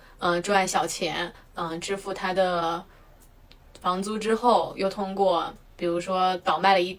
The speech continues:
一，一套房，<laughs> 然后最后呢，他把自己的事业定位在做一家烤肉店，然后最后达成他要赚一百万美金的这个目标。然后中间有一个环节，就是这个富豪为了宣传他刚开的这个，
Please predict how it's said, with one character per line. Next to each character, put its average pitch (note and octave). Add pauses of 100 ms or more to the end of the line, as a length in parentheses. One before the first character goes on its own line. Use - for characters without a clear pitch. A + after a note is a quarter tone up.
一， G3
一 G3+
套 G#3+
房， G3+ (220)
<laughs> -
然 G3
后 G3+
最 A3+
后 C4
呢， F3+
他 G3
把 G3
自 -
己 G3
的 -
事 -
业 G3
定 G3
位 F#3+
在 F#3 (240)
做 G3
一 F#3
家 F#3
烤 -
肉 F#3+
店， G#3 (640)
然 F#3
后 F#3
最 G3+
后 G3 (440)
达 F3
成 -
他 -
要 F3 (220)
赚 F3+
一 F#3+
百 F3+
万 F3+
美 E3+
金 E3+
的 E3+
这 F3
个 E3+
目 E3+
标。 E3 (380)
然 G3
后 G#3+
中 B3+
间 D4+
有 C4
一 E3+
个 F#3
环 F3+
节， F3
就 F#3+
是 F#3
这 G3
个 F#3+
富 G3
豪 E3+ (140)
为 G#3+
了 F#3+
宣 A3
传 E3+
他 F3+
刚 F#3
开 F#3+
的 F#3+
这 F3+
个， E3+